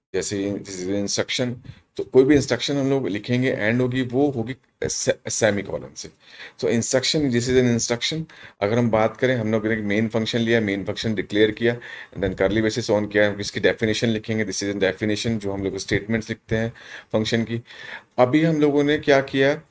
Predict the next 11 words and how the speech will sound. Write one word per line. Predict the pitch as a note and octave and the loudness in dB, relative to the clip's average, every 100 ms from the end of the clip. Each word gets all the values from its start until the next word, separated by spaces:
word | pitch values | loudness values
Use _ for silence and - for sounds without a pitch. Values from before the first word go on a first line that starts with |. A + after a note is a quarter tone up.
| _ - - | _ -8 0
अब | A#2 | 2
हम | B2+ | 4
लोग | B2+ C#3+ G#2 F#2+ | 2 0 -2 4
दो | C3+ D#3 D#3 - G#2+ | 6 8 4 -2 -6
वेरिएबल | G#2+ G#2+ A2 A#2+ B2+ C3+ | 4 6 6 4 4 4
डिक्लेयर | A#2 G#2 G2+ G2 | 2 2 0 0
करेंगे, | E2 D2+ C#2 - _ _ _ _ - | -2 -6 -12 -16 _ _ _ _ -8
declare | G#2 G#2+ A#2+ C3+ | -4 2 4 4
a | B2+ G2+ | 2 2
variable, | F2 E2+ D#2+ D2+ - - - _ _ _ _ _ _ _ _ _ _ _ A#2+ | 2 0 -4 -6 -10 -20 -20 _ _ _ _ _ _ _ _ _ _ _ 2
int, | C#3 D3+ | 2 2